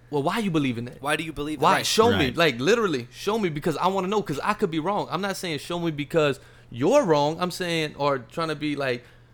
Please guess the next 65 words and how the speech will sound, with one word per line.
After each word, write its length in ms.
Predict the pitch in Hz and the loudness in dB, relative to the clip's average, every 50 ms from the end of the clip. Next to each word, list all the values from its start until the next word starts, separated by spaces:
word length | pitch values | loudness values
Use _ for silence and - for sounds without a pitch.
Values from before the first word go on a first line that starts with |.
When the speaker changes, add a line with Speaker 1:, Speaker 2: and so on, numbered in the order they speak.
| - - - | -20 -18 -8
Speaker 1:
like, 180 | - 143 139 135 | -4 -2 -2 0
sarcastic. 540 | - 156 - - 156 156 185 202 - - 147 | -2 -4 -4 -4 -4 -4 -2 -4 -4 -4 -6
I'm 100 | 151 151 | -6 -4
saying, 200 | - 175 147 127 | -4 -4 -6 -6
"Show 260 | - - 185 196 214 | -4 -2 -2 0 0
me," 100 | 202 165 | 0 -2
because 500 | 139 139 143 - 160 156 139 127 123 - - - - - - - | -2 -4 -6 -2 0 0 0 0 -2 -6 -12 -20 -20 -20 -12 -4
I 80 | - 156 | -2 0
wanna 240 | 180 190 185 175 170 | 2 2 2 2 2
know 260 | 170 170 165 160 147 | 2 2 2 2 2
if 160 | 139 131 - - - - | -2 -4 -4 -14 -20 -10
what 160 | - 139 135 | -6 -4 -2
I'm 180 | 135 151 180 202 | -2 0 0 0
lear-, 180 | 180 170 160 - | 0 0 0 -2
what 140 | 139 135 135 | -2 -4 -4
I'm 280 | 143 156 185 185 160 - - - 139 | -4 -4 -8 -10 -12 -14 -16 -10 -4
believing 400 | 143 147 147 147 139 139 139 135 | -2 0 0 0 0 -2 -2 -4
is 140 | 135 123 | -4 -6
wrong. 320 | 120 143 180 214 214 165 127 | -4 -4 -4 -4 -4 -4 -6
So 300 | - - 156 143 131 - - - - - | -2 -2 -2 -2 -2 -4 -10 -18 -12 -6
we 80 | 160 | -4
could 160 | 175 - 175 139 | 0 0 2 2
both 200 | 156 180 175 180 | 2 -2 0 0
put 180 | 185 175 160 - - - - - | -2 -4 -4 -4 -10 -20 -18 -12
together 320 | - 156 147 165 156 135 | -10 -4 -2 -2 -2 -2
why 240 | 127 120 127 143 147 143 | -2 -2 0 0 2 2
I 80 | 147 | 0
believe 280 | 151 160 156 160 165 151 | -2 -4 -4 -6 -6 -6
in 80 | 165 170 | -8 -8
this, 160 | 175 185 175 | -8 -10 -10
show 260 | - - 147 147 165 | -6 -4 -2 -2 -2
me, 220 | 175 185 185 190 - - - | -2 -6 -8 -10 -12 -12 -8
and 100 | 147 139 | -4 -4
then 100 | 165 180 | -4 -4
we 40 | 175 | -4
could 140 | 175 170 151 | -6 -8 -8
go 80 | 165 | -8
from 200 | 165 - 151 156 | -10 -10 -12 -14
there, 200 | 185 233 277 - 123 113 | -12 -14 -14 -14 -12 -8
you 100 | 135 143 | -6 -4
know? 100 | 147 - | -2 -2
Speaker 3:
Right. 100 | - 95 | -2 -2
Speaker 2:
Right. 240 | - 131 117 110 - - - - | -4 -4 -6 -8 -12 -16 -10 -6
You 60 | 143 | -4
have 80 | 147 143 | -4 -4
to 60 | 165 | -4
think 220 | - 185 180 - | -4 -4 -4 -4
about 240 | 165 139 147 143 135 | -2 -2 0 0 0
it. 100 | 135 120 | -2 -4
It's 140 | 131 135 - | -6 -6 -4
another 220 | 175 175 180 185 175 | -2 0 0 0 0
human 300 | - 185 190 190 190 160 | 0 0 0 0 0 0
being 360 | 135 175 175 175 175 170 151 | 0 0 2 2 2 0 -2
with 120 | 143 - | -4 -4
their 180 | - 131 135 147 | -4 -2 0 0
own 160 | 151 156 160 | 0 0 0
experiences, 560 | 160 - - - 165 147 143 139 131 - 123 | -2 -2 -2 0 0 -2 -2 -2 -4 -2 2
Speaker 1:
Right, 140 | 123 123 117 | 2 4 4
Speaker 2:
their 100 | - - | 6 6
Speaker 1:
right, 80 | 123 117 | 6 6
Speaker 2:
own 80 | - | 6
Speaker 1:
right. 140 | 170 170 123 | 6 4 4
Speaker 2:
upbringing, 360 | 113 107 156 156 147 147 131 | 4 2 0 -2 -2 -4 -4
and 100 | 139 131 151 | -4 -4 0
everything 580 | 180 214 214 202 170 - 160 147 135 120 120 | 0 0 0 0 -4 -2 -2 -2 -2 -2 -6